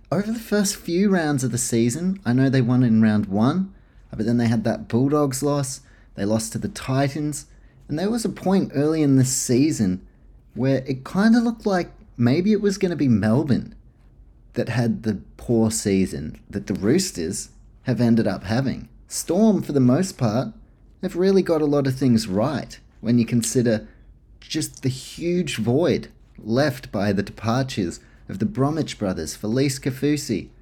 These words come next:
even Brandon Smith, who's against them this weekend. And so Melbourne, it's a new era, but they're humming. Nick Meaney at fullback. Ryan Papenhuyzen, though, we are seeing he's making some strides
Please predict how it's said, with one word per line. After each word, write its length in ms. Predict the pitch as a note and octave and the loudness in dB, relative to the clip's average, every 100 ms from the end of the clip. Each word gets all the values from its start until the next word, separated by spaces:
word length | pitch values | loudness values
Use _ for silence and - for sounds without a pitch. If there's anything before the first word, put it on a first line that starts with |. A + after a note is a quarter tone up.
| - | -14
even 240 | - D3+ F#3+ | -4 0 2
Brandon 400 | F#3+ G3 F#3+ G3 | 2 2 2 0
Smith, 420 | - G#3 F#3+ - - - - - | 0 2 2 0 -10 -20 -20 -12
who's 120 | A#2+ A2+ | -8 -6
against 400 | A2+ C3+ C3+ - | 0 2 2 2
them 340 | B2+ B2+ B2+ - - | 4 4 0 -12 -16
this 300 | - C3+ - | -2 -2 0
weekend. 600 | C3 C3 C3+ A#2+ F2+ D#2 - - - - - - | 2 2 2 -2 -2 -6 -14 -20 -20 -20 -20 -8
And 120 | C3+ | -6
so 160 | C3 D#3+ | -4 -4
Melbourne, 600 | E3+ F3+ F#3+ F#3+ F#3 - - - - - _ - - | -2 0 2 2 2 -4 -20 -20 -20 -20 _ -18 -10
it's 160 | C3+ | -6
a 60 | F3+ | 0
new 220 | F3+ F#3 | 2 4
era, 420 | E3+ G3 A#2+ - - - - - - - - | 4 2 0 -4 -16 -20 -20 -20 -20 -20 -14
but 200 | - C3+ - - _ _ - | -6 -6 -6 -14 _ _ -6
they're 120 | C#3 | -2
humming. 460 | C3 F3+ G2+ D2 - - - - - | 0 0 -2 -4 -14 -20 -20 -20 -8
Nick 240 | B2+ E3+ | -6 -4
Meaney 280 | E3 E3 E3 | -4 -4 -4
at 80 | C#3+ | -4
fullback. 540 | - E3+ D#3 E3 D#3+ - - - | -4 -2 0 0 -2 -10 -20 -6
Ryan 300 | D3 G3+ G3 | 0 2 2
Papenhuyzen, 680 | F3+ F3+ G3 F#3 E3+ D#3 | 0 2 4 6 4 2
though, 240 | C#3+ D#3 F#3+ - - - _ | 0 0 -2 -6 -20 -20 _
we 160 | B2+ | -2
are 300 | E2+ C3+ D#3+ | 0 0 -2
seeing 440 | D#3+ - D#3 D3+ C3+ | -4 -2 0 2 2
he's 220 | A2 A2 | 2 2
making 360 | A#2+ B2 B2+ A#2+ | 2 2 0 0
some 200 | B2 A2 | 0 0
strides 760 | - - A#2+ A#2+ A#2+ A2+ - | -2 -4 0 2 2 0 -6